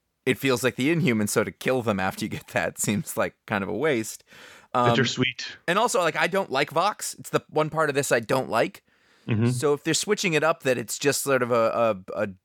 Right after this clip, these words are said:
Speaker 1: a dressing for this creepy and weird Kree science experiment that makes him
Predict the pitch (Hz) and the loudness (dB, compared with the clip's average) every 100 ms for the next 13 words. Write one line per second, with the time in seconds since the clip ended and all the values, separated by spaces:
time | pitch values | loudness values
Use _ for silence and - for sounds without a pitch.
0 | - 113 117 123 - 156 190 185 _ _ | -6 -4 0 0 0 0 -4 -10 _ _
1 | _ - 139 127 120 113 - - _ _ | _ -2 2 4 2 0 -6 -20 _ _
2 | 143 139 - 113 113 113 - - - 202 | -2 -2 -2 -8 -8 -12 -14 -10 -2 2
3 | 196 202 190 190 175 _ _ _ _ 127 | 4 4 4 2 -2 _ _ _ _ -2
4 | 131 120 120 151 170 160 143 - 160 156 | -2 -2 -2 -2 2 2 0 -2 -2 0
5 | - 139 139 147 156 - 156 156 147 127 | 2 0 0 -2 -4 -2 0 0 -2 0
6 | 135 - 131 127 | 0 0 -2 -4